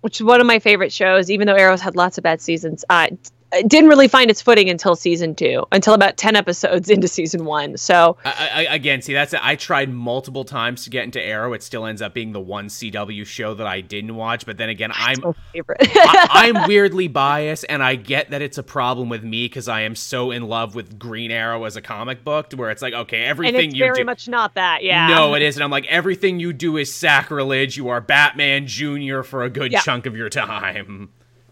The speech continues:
Speaker 1: But that's fair. And, and I really appreciate that you know what your bias is, because
Speaker 2: Yeah.
Speaker 1: I think sometimes we mistake, as fans, we mistake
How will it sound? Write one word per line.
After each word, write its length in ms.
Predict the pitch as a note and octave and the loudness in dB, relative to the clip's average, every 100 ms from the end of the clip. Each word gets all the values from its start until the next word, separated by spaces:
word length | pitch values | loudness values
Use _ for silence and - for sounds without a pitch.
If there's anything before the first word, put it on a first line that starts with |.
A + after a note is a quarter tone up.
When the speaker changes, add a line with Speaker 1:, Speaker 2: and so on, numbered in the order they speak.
| _ _ - | _ _ -8
Speaker 1:
But 140 | F4 | -2
that's 180 | G4 - | -2 -2
fair. 240 | G4 F#4 D4+ | 0 2 2
And, 140 | D4+ | 2
and 160 | D#4 D#4+ | 2 4
I 120 | E4 | 4
really 180 | G4+ G#4+ | 2 2
appreciate 460 | - E4+ - D4+ | 0 0 0 0
that 100 | B3+ | 0
you 180 | B3 B3+ | 4 4
know 280 | A3 G#3 G#3 | 6 6 6
what 220 | G3+ G3 - | 6 4 4
your 200 | G3 F#3+ | 2 2
bias 580 | - D#3+ D#3+ F3 F3 | 2 4 6 4 2
is, 340 | - E3 G3 A#3+ | 2 4 4 2
because 380 | A#3 A3+ G#3 F#3 | -2 4 4 2
Speaker 2:
Yeah. 280 | A#2 F2 - | -4 -8 -2
Speaker 1:
I 80 | B3+ | -2
think 260 | B3+ F#4+ G4+ | -2 -6 -4
sometimes 880 | - C4+ C4+ C4 A#3 A3+ G#3 G3+ - _ - | 2 2 2 2 4 4 2 -2 -10 _ -8
we 240 | A3 C4 | 0 2
mistake, 880 | C4 C4 - - C#4+ D4 C#4+ B3+ - - _ | 2 0 -2 -2 4 6 6 4 -4 -20 _
as 320 | G#3+ A3+ A#3 - | 2 4 2 -4
fans, 960 | _ C4+ C4+ A#3 G3+ F#3+ F#3 F#3 - - _ _ _ _ - | _ 0 2 4 4 2 -2 -8 -12 -20 _ _ _ _ -4
we 180 | A#3 | 0
mistake 680 | A#3+ A#3+ - C4 C4+ C#4 - | 2 0 0 4 4 2 -6